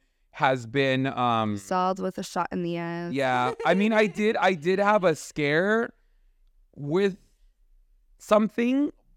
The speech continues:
Speaker 1: which we'll
Speaker 2: Mm-hmm.
Speaker 1: talk about in a couple weeks. I finally, like,
Speaker 2: For
Speaker 1: wanna
Speaker 2: you.
Speaker 1: talk about
Speaker 2: Yeah.
Speaker 1: this scare that I had. Um,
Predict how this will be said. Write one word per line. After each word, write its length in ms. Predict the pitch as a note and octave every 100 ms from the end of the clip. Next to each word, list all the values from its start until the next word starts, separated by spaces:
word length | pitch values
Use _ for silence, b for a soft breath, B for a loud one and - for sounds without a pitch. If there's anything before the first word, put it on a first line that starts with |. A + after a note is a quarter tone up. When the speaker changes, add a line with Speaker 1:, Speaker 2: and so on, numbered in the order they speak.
| _ _ _
Speaker 1:
which 440 | G#3 G#3 F#3 F3+ A3
we'll 160 | F3+
Speaker 2:
Mm-hmm. 120 | E3+
Speaker 1:
talk 160 | E3 F#3
about 220 | G#3 A3
in 140 | A#3 A#3+
a 40 |
couple 320 | - B3 -
weeks. 360 | F4 E4 F4 -
I 80 | F3
finally, 500 | - F3 F#3+ F#3+ F#3+
like, 280 | F3+ E3 -
Speaker 2:
For 120 | G3+
Speaker 1:
wanna 200 | D#3+ F3
Speaker 2:
you. 60 |
Speaker 1:
talk 340 | F3+ D#3+ D#3 F#3
about 400 | E3+ D#3 D#3 -
Speaker 2:
Yeah. 480 | G3 F#3 E3+ E3 C3
Speaker 1:
this 340 | E3+ E3+ - -
scare 520 | - - D#3 D3+ E3+
that 120 | E3+
I 140 | D3+
had. 480 | C3+ C3+ C3 B2+ B2 - _ _ _ _ _ _ _ -
Um, 480 | B2+ B2 A2 G2+ F#2+